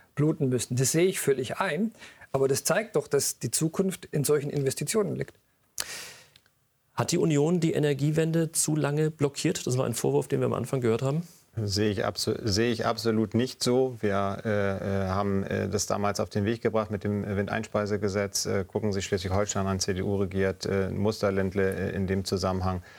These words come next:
Speaker 3: Ähm, ja, es gibt auch in der C D U, äh, diejenigen, die, äh, dem Thema, äh, reserviert bis skeptisch gegenübergestanden haben.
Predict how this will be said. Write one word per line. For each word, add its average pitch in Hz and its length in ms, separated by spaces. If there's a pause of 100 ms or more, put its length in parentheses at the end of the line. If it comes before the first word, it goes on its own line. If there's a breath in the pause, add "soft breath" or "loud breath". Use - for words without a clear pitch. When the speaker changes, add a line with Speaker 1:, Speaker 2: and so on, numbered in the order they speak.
(220 loud breath)
Speaker 3:
Ähm, 98 360
ja, 110 280
es - 140
gibt - 180
auch 107 160
in 113 60
der 104 120
C - 160
D 107 80
U, 113 320
äh, 104 520
diejenigen, 101 600
die, 98 340
äh, 98 240
dem 95 220
Thema, 98 340
äh, 95 220
reserviert 101 460
bis - 100
skeptisch - 340
gegenübergestanden 104 840
haben. 92 240